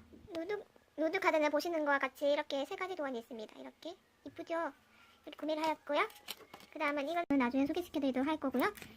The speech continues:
이걸 보여드리도록 할게요. 이거는 이렇게 모조지 다섯 장, 투명 다섯 장, 이렇게 열 장이 들어있어요. 이렇게 해서 두 세트 구매를 하였습니다. 두 세트 구매하였고요. 제일 기대했던 게 도무송이었어요. 도무송이 너무너무 기대가 됐는데 생각보다 크기가 작아가지고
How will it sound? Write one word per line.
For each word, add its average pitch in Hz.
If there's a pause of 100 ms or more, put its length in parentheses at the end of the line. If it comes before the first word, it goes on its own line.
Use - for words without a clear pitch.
(100)
이걸 285
보여드리도록 269
할게요. 294 (240)
이거는 302
이렇게 269 (240)
모조지 311
다섯 285
장, 427 (300)
투명 339
다섯 285
장, 330
이렇게 285
열 226
장이 294
들어있어요. 269 (640)
이렇게 254
해서 285
두 262
세트 -
구매를 262
하였습니다. 302 (100)
두 269
세트 -
구매하였고요. 320 (260)
제일 311
기대했던 330
게 302
도무송이었어요. 294 (300)
도무송이 302
너무너무 277
기대가 285
됐는데 262 (540)
생각보다 427
크기가 370
작아가지고 285